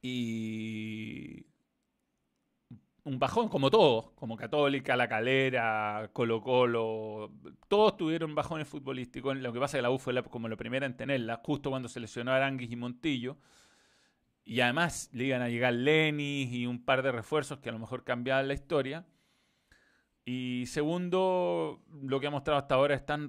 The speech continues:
es tan raro lo de la U, tan raro que un técnico que echa a uno de los mejores diez del campeonato porque no le gusta jugar con diez, vaya a buscar al mejor diez del campeonato, una cosa insólita.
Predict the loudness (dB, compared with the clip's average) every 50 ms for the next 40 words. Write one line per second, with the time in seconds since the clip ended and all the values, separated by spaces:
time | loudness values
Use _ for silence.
0 | -6 -6 -6 -2 4 4 6 6 4 2 0 0 2 4 6 6 6 6 4 2
1 | 2 2 0 0 2 2 0 0 -2 -4 -4 0 0 0 2 0 -2 0 6 8
2 | 8 8 6 4 -2 -4 -6 -6 -6 -6 -8 -8 -10 -12 -12 -2 -2 0 0 0
3 | -4 -4 -4 -2 0 0 0 0 -2 -2 0 2 2 2 0 0 0 2 2 2
4 | 0 -2 -2 -2 -2 -2 -2 -4 -2 -2 0 0 -2 -2 -2 -2 -2 -2 -2 -6
5 | -8 -6 -8 -8 -6 -6 -6 -4 -2 -2 -2 -2 -4 -4 -6 -8 -8 -4 -4 -2
6 | -2 -4 -6 -8 -10 -2 -2 -2 -2 0 -4 -4 -2 -2 -2 0 0 2 2 2
7 | 2 2 -2 0 0 2 2 2 0 -2 -4 -2 0 -2 0 0 -2 0 0 -2
8 | -2 -2 -8 -6 -6 -6 -6 -6 -6 -8 -10 -10 -10 -10 -12 -12 -14 -14 -14 -14
9 | -14 -14 -12 -8 -10 -10 -10 -10 -16 -20 -20